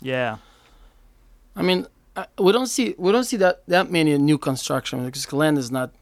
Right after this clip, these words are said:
Speaker 2: really easy to find. I mean, and especially in the lower price range, it's gonna be something, uh, it's gonna be older, small, small little older houses.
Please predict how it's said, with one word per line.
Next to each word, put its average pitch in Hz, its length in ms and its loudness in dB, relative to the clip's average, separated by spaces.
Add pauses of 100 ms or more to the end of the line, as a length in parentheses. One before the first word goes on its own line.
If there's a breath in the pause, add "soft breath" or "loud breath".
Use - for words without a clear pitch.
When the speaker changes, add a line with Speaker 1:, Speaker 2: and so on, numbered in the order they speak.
(140)
Speaker 2:
really 131 260 -4
easy 127 240 -6
to 135 160 -16
find. 127 440 -8 (140)
I 139 80 -6
mean, 135 220 -2
and 147 140 2
especially 147 380 0
in 143 40 0
the 135 80 0
lower 147 280 2
price 131 340 -4
range, 131 160 -6
it's 147 120 -10
gonna 139 200 0
be 131 160 -2
something, 131 440 -4
uh, 127 280 -4 (320)
it's - 80 -20
gonna 151 160 -2
be 139 100 0
older, 143 320 0
small, 135 380 -2
small 135 340 -4
little 131 260 -4
older 131 360 -6
houses. 131 560 -8